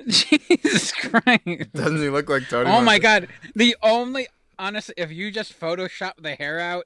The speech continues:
Speaker 1: it looks like him <laughs> right now. Like, it's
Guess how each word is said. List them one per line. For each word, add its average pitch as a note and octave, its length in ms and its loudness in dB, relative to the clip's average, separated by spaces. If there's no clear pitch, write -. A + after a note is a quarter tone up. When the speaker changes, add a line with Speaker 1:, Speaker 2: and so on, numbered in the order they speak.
Speaker 1:
it D3+ 220 -12
looks D3+ 280 -16
like D#3+ 240 -12
him A#2+ 300 -18
<laughs> - 200 -18
right D3 260 -12
now. D3+ 160 -12
Like, B2+ 220 -18
it's - 320 -20